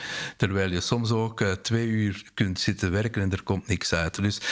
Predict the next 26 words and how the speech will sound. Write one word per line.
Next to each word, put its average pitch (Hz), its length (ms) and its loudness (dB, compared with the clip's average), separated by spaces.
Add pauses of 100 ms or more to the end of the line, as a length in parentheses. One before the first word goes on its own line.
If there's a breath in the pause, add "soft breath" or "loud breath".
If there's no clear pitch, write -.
(220 loud breath)
die, 101 240 0
die 92 180 2
vrijheid 143 600 0
heeft - 220 0
ook 123 180 -2
te 101 80 2
maken 110 420 0
met 95 220 0
het, - 260 -2
eh, 92 180 2 (240)
je 95 140 2
goed 90 240 0
in 85 120 2
je 82 120 2
vel 98 240 0 (100)
voelen 117 280 0
en 90 160 2
dingen 107 320 0 (260)
op - 220 -2
je 95 140 2
af - 240 0
laten 139 320 0
komen. 143 360 0
Ook, 160 220 0
denk 160 260 0
ik, 202 280 -2